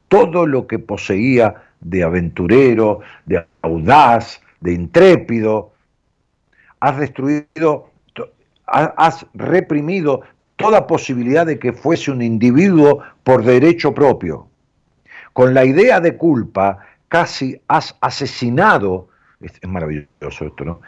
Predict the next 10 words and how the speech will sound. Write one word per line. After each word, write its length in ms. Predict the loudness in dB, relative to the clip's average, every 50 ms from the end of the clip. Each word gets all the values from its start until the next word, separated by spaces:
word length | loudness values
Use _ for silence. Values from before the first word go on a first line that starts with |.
| -20 -18 _
el 200 | 0 2 2 2
potencial 680 | 4 2 2 4 4 2 2 0 0 0 2 2 2 2
humano 520 | 2 2 2 0 0 0 0 -2 -4 -6 -8 -8 -8 -6 -2
que 100 | -2 -2
este 240 | -2 -2 -4 -6 -6
ser 320 | -6 -2 0 2 2 2 0 -6 -16 -20 _ _ _ _ _ _ _ _ _
traía 640 | -4 0 0 0 2 0 0 2 2 0 0 -2 -6 _
en 160 | -8 -8 -8
sí 160 | -6 -6 -6
mismo. 520 | -4 -4 -6 -6 -8 -10 -14 -14 -16 -18